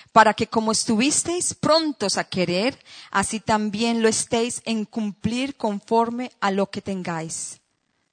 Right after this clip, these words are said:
Es increíble, porque realmente Dios, vemos siempre la gloria de Dios en nuestras vidas. Estoy hablando mi caso personal con mi esposo, en nuestro hogar.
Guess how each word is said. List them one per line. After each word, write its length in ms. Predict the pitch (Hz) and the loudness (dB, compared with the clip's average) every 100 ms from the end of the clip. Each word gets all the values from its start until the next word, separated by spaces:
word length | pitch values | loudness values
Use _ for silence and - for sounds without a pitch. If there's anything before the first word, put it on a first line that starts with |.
| _ _ _ - _ - | _ _ _ -20 _ -6
Es 200 | 202 233 | -4 -2
increíble, 680 | 214 208 196 202 190 175 156 _ _ _ _ _ _ _ _ _ _ _ _ _ _ _ - - _ - | -4 -2 -2 -2 -4 -8 -12 _ _ _ _ _ _ _ _ _ _ _ _ _ _ _ -20 -20 _ -2
porque 320 | 247 - 208 | 0 0 -4
realmente 560 | 196 196 208 214 214 | 0 0 0 -2 -2
Dios, 380 | 220 214 202 - - | -2 -2 -2 -4 -4
vemos 320 | 202 208 208 | -4 -2 -2
siempre 280 | - 208 208 | -4 -4 -4
la 120 | 202 | -4
gloria 320 | 190 190 190 | -2 0 0
de 60 | 185 | -2
Dios 260 | 196 202 | -2 -2
en 80 | 190 | -4
nuestras 340 | 180 165 185 170 | -6 -6 -6 -6
vidas. 460 | 185 180 180 - | -6 -6 -8 -12
Estoy 200 | - 196 | -6 0
hablando 420 | 185 190 190 190 | 0 0 -4 -4
mi 380 | 190 185 185 185 - | -6 -4 -4 -4 -6
caso 300 | 202 196 185 | -8 -6 -6
personal 420 | 180 - 180 175 | -8 -8 -6 -8
con 140 | - | -8
mi 60 | 180 | -10
esposo, 520 | 170 - 180 175 175 | -10 -8 -6 -6 -10
en 100 | 175 | -10
nuestro 280 | 175 175 170 | -10 -10 -8
hogar. 260 | 170 170 | -6 -8